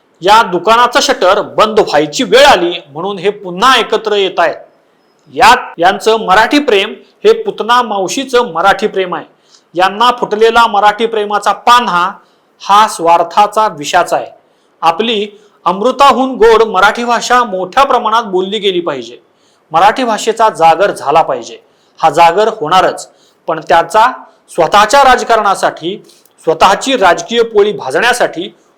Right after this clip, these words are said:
उपयोग करणं योग्य नाही. एकमेकांना ज्यांनी गेली दोन दशकं सतत पाण्यात पाहिलं, ते आता एकमेकांना स्टेजवर शेजारी शेजारी पाहतायत,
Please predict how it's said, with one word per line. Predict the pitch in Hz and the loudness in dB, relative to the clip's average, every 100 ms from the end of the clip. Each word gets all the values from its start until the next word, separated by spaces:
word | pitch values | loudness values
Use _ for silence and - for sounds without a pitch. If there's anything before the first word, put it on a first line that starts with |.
| _ 180 | _ -14
उपयोग | 180 214 240 240 | -6 -2 -2 2
करणं | 277 240 220 | 2 2 -2
योग्य | 196 170 165 160 | -2 -4 -2 -8
नाही. | 135 - _ _ _ _ - | -8 -16 _ _ _ _ 0
एकमेकांना | 240 254 247 240 240 240 247 | 0 0 -4 -2 -2 0 -2
ज्यांनी | 202 202 208 226 | -2 -4 -6 -6
गेली | 214 214 | -4 -4
दोन | 175 151 262 285 | -2 2 2 2
दशकं | 247 233 196 208 | 0 -2 -4 -4
सतत | 202 - 214 - | -6 -6 -8 -6
पाण्यात | 190 220 277 | -2 0 0
पाहिलं, | 254 185 165 185 - _ _ _ 226 | 0 0 0 -2 -4 _ _ _ 0
ते | |
आता | 233 196 196 208 | 2 4 4 2
एकमेकांना | 190 220 220 196 185 175 190 | 0 -2 -4 -4 -4 -2 -4
स्टेजवर | 196 - 175 175 220 202 202 | -4 -6 -6 0 0 0 -2
शेजारी | 185 160 208 254 | -6 -2 0 0
शेजारी | - 208 208 214 | -2 -2 -2 -2
पाहतायत, | 202 156 147 | -2 -2 -4